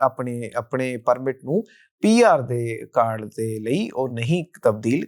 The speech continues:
ਕਰ ਪਾਏ, ਜਿਹਦੇ ਵਿੱਚ ਨਾਨ ਪਰਮਾਨੈਂਟ ਰੈਜ਼ੀਡੈਂਟਸ ਦੇ ਜਿਹੜੇ ਨੰਬਰ ਨੇ ਉਹ ਡ੍ਰੌਪ ਹੋਏ ਨੇ ਇੱਕ ਲੱਖ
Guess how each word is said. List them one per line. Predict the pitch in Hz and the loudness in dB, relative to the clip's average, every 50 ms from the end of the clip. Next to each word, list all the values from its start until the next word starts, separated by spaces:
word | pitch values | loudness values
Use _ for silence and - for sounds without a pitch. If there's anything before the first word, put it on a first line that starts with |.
| - | -2
ਕਰ | - 120 113 110 | 0 0 0 0
ਪਾਏ, | 95 - - 135 160 151 110 - _ _ _ _ _ _ | -2 0 2 4 4 4 2 -2 _ _ _ _ _ _
ਜਿਹਦੇ | - 143 160 180 | 2 4 4 4
ਵਿੱਚ | 170 156 - 151 | 2 2 -2 -2
ਨਾਨ | 147 139 143 156 175 196 190 | 0 4 4 4 4 4 2
ਪਰਮਾਨੈਂਟ | 175 170 156 156 156 156 151 156 143 | 0 0 0 0 -2 -4 -6 -4 0
ਰੈਜ਼ੀਡੈਂਟਸ | 139 135 131 127 - 143 139 139 131 | 0 0 0 0 -2 -4 -6 -6 -8
ਦੇ | 139 | -10
ਜਿਹੜੇ | 131 135 131 131 | -8 -6 -6 -6
ਨੰਬਰ | 127 120 117 117 123 156 | -6 -6 -6 -2 0 0
ਨੇ | 160 170 | 4 4
ਉਹ | 170 160 | 4 4
ਡ੍ਰੌਪ | 120 110 113 120 127 143 170 165 - - | 4 2 -2 2 4 4 4 2 -2 -4
ਹੋਏ | 139 131 120 | -2 0 0
ਨੇ | 113 113 120 139 147 - _ _ | 0 0 -2 -2 -4 -4 _ _
ਇੱਕ | - 156 - _ 160 | -6 -6 0 _ 2
ਲੱਖ | 147 139 135 - | 4 4 2 2